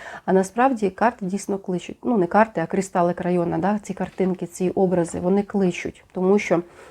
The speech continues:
коли у людини є внутрішня вібрація, а вони створені саме для того, щоб допомагати людству перейти оцей період переходу в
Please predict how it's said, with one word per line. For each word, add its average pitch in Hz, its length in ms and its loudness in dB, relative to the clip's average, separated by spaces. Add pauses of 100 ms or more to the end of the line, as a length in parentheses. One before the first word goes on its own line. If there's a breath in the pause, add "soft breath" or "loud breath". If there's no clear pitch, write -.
(120)
коли 190 220 2
у 190 60 4
людини 175 360 2
є 175 120 -2
внутрішня 185 520 -4
вібрація, 220 640 -2
а 196 100 0
вони 220 220 2
створені 208 480 -2
саме 196 280 -2
для 180 160 -4
того, 226 340 0 (360 loud breath)
щоб 190 200 0
допомагати 185 640 0
людству 180 580 -4 (120)
перейти 185 460 0
оцей 185 400 0
період 190 540 0
переходу 180 640 0
в - 80 -14